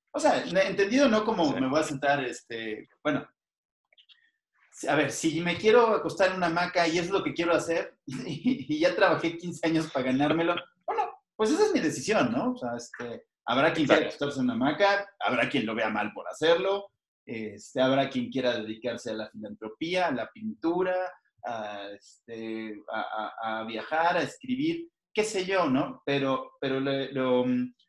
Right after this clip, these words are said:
Speaker 1: lo que está corriendo por el mundo es esta idea de, a ver, pues el que hubo, haya una ley que hicieron unos señores que ni conozco, que, imagínense, la ley de, del Seguro Social vigente, pues fue escrita en mil no-, o sea, fue, fue, fue aprobado por un congreso,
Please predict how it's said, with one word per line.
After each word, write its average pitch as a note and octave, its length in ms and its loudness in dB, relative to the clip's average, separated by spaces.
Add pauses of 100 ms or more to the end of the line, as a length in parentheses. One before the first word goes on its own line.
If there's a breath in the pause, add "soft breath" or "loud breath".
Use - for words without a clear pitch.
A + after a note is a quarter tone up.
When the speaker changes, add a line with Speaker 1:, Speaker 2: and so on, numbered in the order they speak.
(140)
Speaker 1:
lo C#3+ 140 0
que D3+ 80 0
está F#3+ 280 0
corriendo G#3 420 2
por D#3 140 2
el C#3+ 120 2
mundo D3 640 -2
es B2+ 200 -8
esta D#3 280 -4
idea D3 300 0
de, C#3 120 0
a C#3 60 4
ver, E3+ 260 0 (460)
pues F3+ 160 -6
el F3+ 140 -2
que F#3 160 4
hubo, A#3 180 0
haya A3 200 4
una A#3+ 180 6
ley F#3+ 380 0
que D3 100 -2
hicieron F#3 200 -4
unos F3 100 -6
señores E3 340 -2
que C3 140 -4
ni A#2 140 -10
conozco, C#3+ 840 -2
que, G#2+ 120 -18 (640)
imagínense, C3 480 0
la C3 100 4
ley D#3 460 2
de, C3 360 -2
del B2+ 140 -2
Seguro C#3+ 200 -4
Social C#3 220 0
vigente, C#3+ 540 -2
pues A#2+ 160 -12
fue C#3 100 -6
escrita C3+ 420 -6
en B2+ 140 0
mil C3 160 4
no-, A#2+ 160 -2 (360)
o - 40 -20
sea, C#3 120 0
fue, C#3+ 300 -2
fue, D3 420 4
fue D#3+ 120 2
aprobado D#3+ 440 4
por C#3 100 -2
un D3 140 2
congreso, C#3+ 680 0